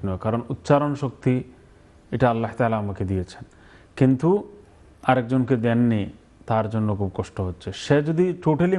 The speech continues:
মেহনত করে না, তাহলে মেহনত না করার কারণে, চেষ্টা না করার কারণে সে গুনাহগার হবে, এটা সত্য। কিন্তু মেহনত এবং চেষ্টা যদি কেউ করে নেয়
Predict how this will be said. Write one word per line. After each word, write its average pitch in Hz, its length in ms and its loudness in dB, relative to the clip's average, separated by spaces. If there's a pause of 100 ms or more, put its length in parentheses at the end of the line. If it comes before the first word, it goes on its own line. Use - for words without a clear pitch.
মেহনত 180 300 0 (100)
করে 110 240 0
না, 85 60 -10 (800)
তাহলে 156 240 2 (120)
মেহনত 151 320 0 (160)
না 131 60 2 (100)
করার 135 300 0
কারণে, 110 240 -2 (160)
চেষ্টা - 240 -4 (100)
না 117 140 2
করার 120 280 0
কারণে 110 300 -2 (600)
সে 151 160 2
গুনাহগার 120 540 2
হবে, 117 200 0 (100)
এটা 104 220 -6
সত্য। - 240 -10 (1120)
কিন্তু 160 300 2 (180)
মেহনত 139 400 0
এবং 165 120 0 (140)
চেষ্টা - 260 2 (100)
যদি 190 140 0 (100)
কেউ 156 120 4 (120)
করে 113 260 0
নেয় 80 140 -8